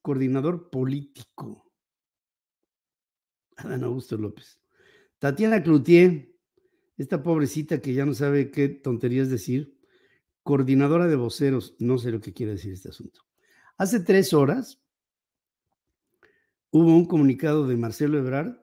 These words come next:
en el que se anunciaba que se integraba a la campaña de Claudia Sheinbaum. ¿De dónde lo habrán agarrado? Yo creo que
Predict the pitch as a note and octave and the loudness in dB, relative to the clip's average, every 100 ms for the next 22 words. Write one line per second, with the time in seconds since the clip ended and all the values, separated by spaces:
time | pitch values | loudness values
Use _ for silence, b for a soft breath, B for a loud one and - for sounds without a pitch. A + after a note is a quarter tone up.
0 | _ _ _ _ _ _ - B2 B2 A2+ | _ _ _ _ _ _ -6 -4 -4 -4
1 | C3 B2+ - _ - - B2+ B2+ - B2+ | -4 -4 -8 _ -14 -4 -2 -2 -4 -2
2 | B2 A2+ D3 D3 B2 - _ _ _ _ | -2 -2 -2 -2 -4 -10 _ _ _ _
3 | _ - B2+ C3+ B2+ B2 C3+ C3+ D#3+ E3+ | _ -6 -4 -2 -2 0 -2 0 -2 -2
4 | C#3 A#2+ A#2 C#3 C#3 C#3+ E3+ - _ - | -4 -6 -8 -4 -2 -2 -6 -12 _ -12
5 | A2+ A#2 A#2 A2 - _ _ - C3 B2+ | -4 -2 0 -2 -6 _ _ -6 -2 -2
6 | A#2 B2 A#2+ G#2 G2 _ _ _ _ _ | -2 -2 -2 -4 -10 _ _ _ _ _
7 | - B2 C3+ F3 F3+ C#3+ C#3 D#3 D#3+ C3+ | -8 -2 2 4 4 2 0 -2 -2 -4
8 | A#2+ B2+ D#3+ F#3 B3+ A#3 _ _ _ _ | -4 -6 -4 -4 -6 -10 _ _ _ _
9 | _ - C#3+ D#3 E3 D#3+ - B2+ G#2+ - | _ -10 -6 -2 -2 -2 -2 -2 -4 -10